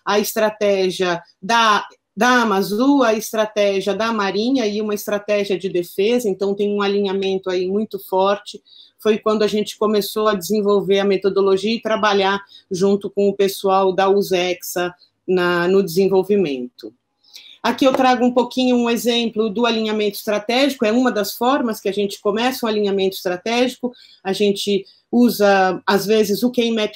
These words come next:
Canvas, né, que foi desenvolvido pela Larisa e pela Camila Pires, da Rede Índigo, então ele é meio um portal aí pra gente, eh, entender, e a área também entender,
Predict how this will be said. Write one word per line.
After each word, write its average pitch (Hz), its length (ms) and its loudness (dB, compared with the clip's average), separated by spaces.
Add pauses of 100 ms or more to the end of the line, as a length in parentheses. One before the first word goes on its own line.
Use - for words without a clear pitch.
Canvas, 233 520 0
né, 226 180 -2
que 233 120 -14
foi 208 120 0
desenvolvido 190 540 -2
pela 185 180 2
Larisa 185 500 0
e 196 140 0
pela 185 200 0
Camila 180 500 0
Pires, 202 320 -2
da 175 80 0
Rede 175 320 2
Índigo, 226 480 2 (420)
então 208 340 0
ele 214 140 2
é 214 60 2
meio 220 280 2
um 247 120 6
portal 226 680 2
aí 185 200 0
pra 175 220 -4
gente, 220 680 -4 (300)
eh, 196 300 2
entender, 247 880 4 (100)
e 226 160 0
a 220 80 2
área 233 400 2
também 196 460 -2
entender, 180 720 -2